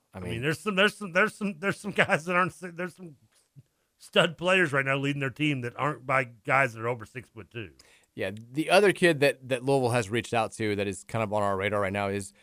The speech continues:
Speaker 1: uh, I don't know if I'm pronouncing his name correctly, but Garway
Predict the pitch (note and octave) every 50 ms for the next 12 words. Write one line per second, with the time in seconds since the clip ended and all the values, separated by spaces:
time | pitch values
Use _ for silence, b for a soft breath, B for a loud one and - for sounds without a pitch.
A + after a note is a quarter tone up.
0 | b b b b b - - G#2 G2+ G2+ E2+ D2 - - - - - - A#2 A#2
1 | B2+ A#2+ A#2 A#2 A2 G2+ F2+ G#2 A2 A2 - - - B2 A#2+ G#2+ G#2+ A#2 G#2+ G2
2 | G#2 G2 - A2 G#2 G2 F2+ G2 F2+ - - G#2+ G2+ A2 - A#2+ A#2+ B2+ C3+ C3
3 | B2+ A#2+ A#2+ A#2